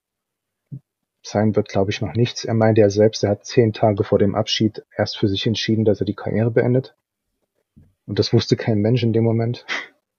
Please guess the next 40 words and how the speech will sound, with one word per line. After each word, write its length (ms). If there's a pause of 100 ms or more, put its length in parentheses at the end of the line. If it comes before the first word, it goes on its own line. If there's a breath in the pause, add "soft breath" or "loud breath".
(1200 soft breath)
Und 440 (480)
er 180
will 120
den 160
Sommer 300
ja 140
vor 160
allem 140
jetzt 120
erstmal 300
nutzen 300
für 120
sich. 440
Und 120
ich 140
glaub, 200
erst 220
danach 360
wird 100
so 100
langsam 300
Bewegung 380
reinkommen. 560
Als, 340 (160)
er 80
meint 220
ja 60
selbst, 280
als 160
Trainer 400
an 100
sich 180
sieht 200
er 60
sich 220
nicht. 280 (720)
Als 280
Manager, 580 (560)
glaub 260
ich. 140